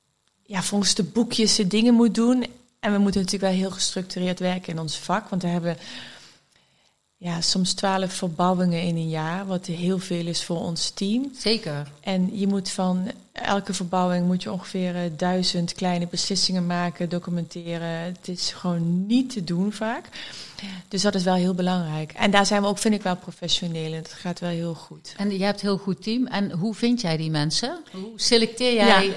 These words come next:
Speaker 2: die, dat team waar jij dan nu zo, eh, ja,
Speaker 1: Ja,
Speaker 2: fijn mee
Speaker 1: blij mee ben.
Speaker 2: samenwerkt?
Speaker 1: Ja. Eh, heel vaak, eh, ik begin gewoon rond te vragen via via. Want mensen kennen je vaak, dus, eh,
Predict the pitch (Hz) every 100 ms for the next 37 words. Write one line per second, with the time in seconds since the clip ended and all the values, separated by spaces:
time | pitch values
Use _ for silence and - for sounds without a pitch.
0 | 180 196 190 175 - - - - 175 -
1 | 254 240 190 180 185 185 180 175 170 185
2 | 185 - 165 156 156 170 170 160 151 143
3 | - _ - 165 143 - - 226 196 185
4 | 214 196 185 196 208 196 190 233 185 226
5 | 370 220 185 - - - _ _ 220 214
6 | 220 240 311 302 240 214 214 - - 220
7 | 233 220 208 185 208 214 208 202 190 190
8 | 185 185 - 233 285 349 440 _ _ -
9 | 185 190 190 - 269 285 269 - 247 240
10 | 240 240 190 - - 190 180